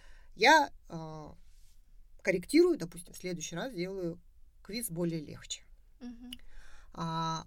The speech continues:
Speaker 1: потому что всегда у нас есть какая-то норма, мы на что-то ориентируемся. В конце семестра мы знаем, что обычно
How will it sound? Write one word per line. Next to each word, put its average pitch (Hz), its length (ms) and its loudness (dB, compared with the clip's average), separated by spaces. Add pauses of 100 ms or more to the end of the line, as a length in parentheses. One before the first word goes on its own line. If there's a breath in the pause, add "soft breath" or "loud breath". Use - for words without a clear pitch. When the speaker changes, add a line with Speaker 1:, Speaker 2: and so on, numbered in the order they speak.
Speaker 1:
потому 190 340 -6
что 185 240 -2
всегда 294 540 6
у 208 120 -8
нас 202 260 -6
есть 175 140 -4
какая-то 160 440 -2
норма, 294 400 0
мы 202 100 -6
на 190 120 -6
что-то 175 300 -6
ориентируемся. 247 800 -4
В - 80 -20
конце 170 320 -8
семестра 190 460 -6
мы 170 160 -4
знаем, 214 300 -4
что - 220 -10
обычно 277 600 0